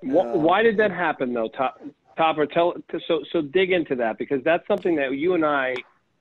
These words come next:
Speaker 1: I, re-, I remember distinctly. We had a, our walk
Speaker 2: Walking
Speaker 1: and
Speaker 2: by
Speaker 1: talks
Speaker 2: the
Speaker 1: around
Speaker 2: river. <laughs> Yo,
Speaker 1: our
Speaker 2: I remember.
Speaker 1: walking
Speaker 2: Don't
Speaker 1: by
Speaker 2: fuck
Speaker 1: the
Speaker 2: around.
Speaker 1: river. Yeah,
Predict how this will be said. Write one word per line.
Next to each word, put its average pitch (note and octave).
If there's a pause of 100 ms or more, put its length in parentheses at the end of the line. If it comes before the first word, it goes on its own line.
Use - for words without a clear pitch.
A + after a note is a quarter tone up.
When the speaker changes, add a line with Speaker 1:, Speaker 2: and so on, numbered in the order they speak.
Speaker 1:
I, -
re-, C#3
I C3+
remember D3
distinctly. C#3+
We C3+
had C#3
a, C3+
our B2+
walk C#3
Speaker 2:
Walking F3
Speaker 1:
and E3
Speaker 2:
by C#3+
Speaker 1:
talks C3+
Speaker 2:
the F#3
Speaker 1:
around F3+
Speaker 2:
river. E3+
<laughs> -
Yo, G#3+
Speaker 1:
our F3+
Speaker 2:
I E3
remember. G#3+ (120)
Speaker 1:
walking E3
Speaker 2:
Don't E3
Speaker 1:
by F3+
Speaker 2:
fuck F3+
Speaker 1:
the F3
Speaker 2:
around. F3+
Speaker 1:
river. D3+ (560)
Yeah, F3+